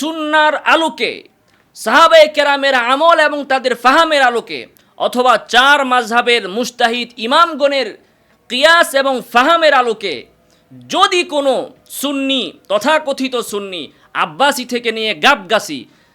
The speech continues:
যদি প্রমাণ করতে পারে আমার এই কথাটা ভুল, আমার এই কথাটা সঠিক নয়, আমার এই কথাটা নবীর শানে বেয়াদবি যদি প্রমাণ করতে পারে,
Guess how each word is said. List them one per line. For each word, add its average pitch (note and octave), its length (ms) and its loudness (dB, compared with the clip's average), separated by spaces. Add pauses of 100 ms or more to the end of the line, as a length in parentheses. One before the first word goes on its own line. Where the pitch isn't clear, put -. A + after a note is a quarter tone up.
যদি F4 300 -2
প্রমাণ D#4 360 0
করতে C4 280 -4
পারে A#3 260 -2
আমার A3 220 0
এই G#3 120 -2
কথাটা G3+ 360 -2
ভুল, B3+ 420 0 (640)
আমার B3 260 2
এই B3+ 140 0
কথাটা B3 340 -2
সঠিক A#3 440 -6
নয়, C#4+ 320 4 (340)
আমার B3+ 320 0
এই B3 160 -2
কথাটা B3 440 -4
নবীর A3+ 360 -8
শানে B3 220 -6
বেয়াদবি G#3+ 580 2 (420)
যদি E4 260 -6
প্রমাণ D#4+ 340 -2
করতে C4 260 -6
পারে, F#3 280 -2